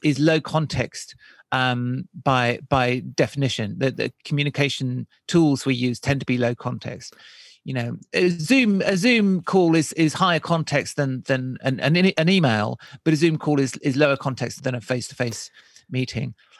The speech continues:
And then just culturally and economically, you know, we're moving into more diverse groups. Everyone's moving to cities. Cities are full of people from different backgrounds, different, uh, religions. We're, we're more diverse in every way, right, as everyone knows. And, and that just means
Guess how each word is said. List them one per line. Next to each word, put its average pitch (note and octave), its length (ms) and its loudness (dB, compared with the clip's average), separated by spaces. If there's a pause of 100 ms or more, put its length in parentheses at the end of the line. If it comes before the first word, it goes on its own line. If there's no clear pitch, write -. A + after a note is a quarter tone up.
(320)
And F#3+ 100 -2
then F#3+ 100 2
just F#3+ 180 0
culturally F3 460 4
and C#3+ 80 2
economically, E3 560 2
you C3+ 100 2
know, A#2+ 140 2
we're C#3+ 100 4
moving D#3+ 280 4
into C#3 220 -2
more C3+ 180 2
diverse B2+ 400 2
groups. C#3+ 440 0 (360)
Everyone's C3+ 400 0
moving B2 260 2
to B2 100 -4
cities. C#3+ 760 0 (240)
Cities C3+ 360 0
are B2 80 2
full D3 240 0
of B2+ 80 0
people B2 200 -2
from C3+ 140 -6
different A#2+ 260 -4
backgrounds, C3 520 -2
different, A#2+ 520 -6
uh, A2 120 -8
religions. C3 1160 -2 (200)
We're, C3+ 180 0
we're D#3 160 4
more A#3+ 140 4
diverse F3+ 380 2
in D#3+ 60 2
every C3+ 180 2
way, A2 180 2
right, B2 140 0
as A#2+ 100 -2
everyone A#2+ 340 0
knows. B2 360 -2 (380)
And, D3+ 320 0
and D#3+ 160 2
that D3+ 140 2
just - 180 0
means D3+ 400 0